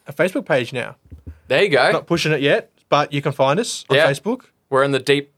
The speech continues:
Speaker 2: alleys of the internet.
Speaker 1: Yeah. F, F B dot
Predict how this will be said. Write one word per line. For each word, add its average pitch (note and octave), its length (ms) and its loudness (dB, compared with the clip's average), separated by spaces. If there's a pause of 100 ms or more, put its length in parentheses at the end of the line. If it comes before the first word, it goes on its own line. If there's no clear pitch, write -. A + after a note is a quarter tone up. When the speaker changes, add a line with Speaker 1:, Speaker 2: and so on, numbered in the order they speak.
(100)
Speaker 2:
alleys C3 400 0
of A#2+ 100 -10
the B2+ 120 -4
internet. C#3 520 -2
Speaker 1:
Yeah. D#3 260 0 (160)
F, F3+ 340 -2 (420)
F F#3 260 0
B F3 260 0
dot D3 360 0